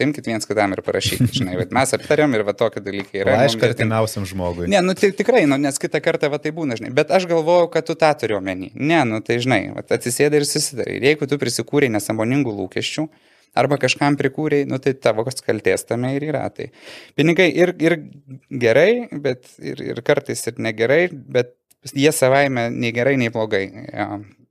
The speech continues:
Speaker 1: savaime gerai arba blogai yra tai, kaip tu su jais elgiesi.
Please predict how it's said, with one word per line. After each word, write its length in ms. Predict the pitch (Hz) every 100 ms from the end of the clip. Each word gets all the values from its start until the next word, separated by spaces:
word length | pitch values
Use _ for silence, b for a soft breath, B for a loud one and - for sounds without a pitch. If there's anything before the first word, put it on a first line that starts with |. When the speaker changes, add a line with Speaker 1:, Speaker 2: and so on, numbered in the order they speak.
| -
Speaker 1:
savaime 500 | - 120 131 143 135
gerai 200 | 117 123
arba 200 | 120 113
blogai 240 | 110 110 135
yra 140 | 127
tai, 100 | 113
kaip 160 | 120 110
tu 80 | -
su 140 | -
jais 140 | 95 -
elgiesi. 460 | 98 95 95 -